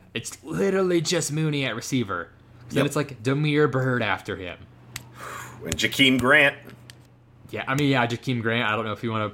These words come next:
Speaker 1: you know, place a bet on him.
Speaker 2: <laughs>
Speaker 1: Uh, it's gonna be real rough. But so guess how many targets Mooney has over the last two weeks?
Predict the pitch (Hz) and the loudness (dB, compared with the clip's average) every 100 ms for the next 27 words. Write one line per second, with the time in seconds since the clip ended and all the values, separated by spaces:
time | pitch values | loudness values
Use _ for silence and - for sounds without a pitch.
0 | - 104 98 - 107 98 104 104 98 110 | -8 -8 -6 -4 -6 -4 2 4 4 2
1 | 107 101 - - 185 190 151 101 98 98 | 0 -4 -8 -12 -6 -2 0 2 2 2
2 | 95 - - - _ _ _ _ _ _ | 0 -4 -8 -18 _ _ _ _ _ _
3 | _ 113 110 143 139 131 123 113 104 87 | _ -2 0 2 4 6 6 4 4 2
4 | - 120 - 117 117 - - 127 139 156 | -2 -8 0 2 2 -2 0 4 4 4
5 | 226 202 180 175 - 143 143 135 107 117 | 4 4 2 0 2 2 2 0 -2 -2
6 | 113 110 107 101 101 98 - 107 101 98 | 0 -2 0 0 0 -2 -2 -6 -4 -4
7 | 95 92 - - 101 87 85 - - - | -2 -4 -6 -10 -10 -10 -14 -18 -20 -20